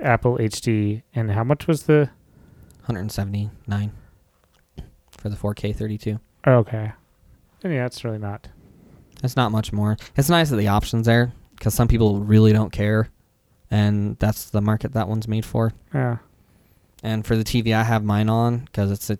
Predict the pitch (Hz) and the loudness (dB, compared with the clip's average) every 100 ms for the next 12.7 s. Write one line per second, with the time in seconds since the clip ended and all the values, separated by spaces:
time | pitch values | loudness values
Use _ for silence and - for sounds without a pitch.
0 | _ - 107 104 98 - 101 104 - 104 | _ -2 0 2 0 -4 -4 -2 -2 -6
1 | 90 107 104 - 104 117 - _ _ _ | -4 -4 -4 -4 -2 -4 -6 _ _ _
2 | _ _ _ _ - 104 101 98 98 - | _ _ _ _ -8 -6 -6 -8 -10 -16
3 | _ _ - 104 - 107 101 - 110 - | _ _ -12 -10 -4 -4 -4 -2 -4 0
4 | 107 107 104 104 - 107 - - - 107 | -2 -2 -4 -6 -4 -6 -6 -8 -4 -4
5 | 110 107 107 - - 110 110 113 - 120 | -2 -2 -4 -8 -8 -4 -2 0 2 2
6 | - 120 117 127 139 135 - - - - | 4 2 4 6 6 2 -2 -16 -20 -20
7 | _ _ _ - - _ - _ 127 - | _ _ _ -20 -20 _ -20 _ 0 0
8 | - - _ _ _ _ - 135 123 120 | -6 -12 _ _ _ _ -2 0 2 4
9 | 117 117 110 110 110 - 107 117 107 110 | 4 4 4 2 0 -2 -6 -2 0 0
10 | 113 - 104 107 101 - - 110 107 104 | -2 -4 -2 0 0 -4 -8 -4 0 0
11 | 101 107 104 104 110 104 104 101 101 98 | 0 -2 -2 0 0 2 0 -2 -2 -4
12 | 104 101 101 104 107 117 | -4 -2 0 0 0 -2